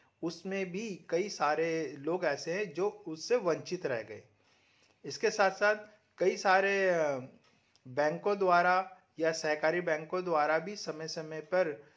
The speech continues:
अ, लोगों को आर्थिक सहायता नहीं मिल पाती है क्योंकि हमारे देश में, अ, भ्रष्टाचार के कारण, अ,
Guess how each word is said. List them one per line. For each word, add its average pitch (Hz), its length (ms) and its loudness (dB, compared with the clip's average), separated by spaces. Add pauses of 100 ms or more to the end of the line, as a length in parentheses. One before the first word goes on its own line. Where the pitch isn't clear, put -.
(160)
अ, 139 80 -6 (920)
लोगों 151 360 0
को 196 120 -2
आर्थिक 147 460 -4
सहायता 143 400 -2
नहीं 156 220 -8
मिल 151 180 -6
पाती 131 400 -2
है 247 180 -6 (360)
क्योंकि 156 240 -2
हमारे 156 320 2
देश 165 360 -6
में, 185 340 -6
अ, 135 340 -4 (360)
भ्रष्टाचार 165 760 4
के 175 180 -4
कारण, 156 400 0 (560)
अ, 139 380 -4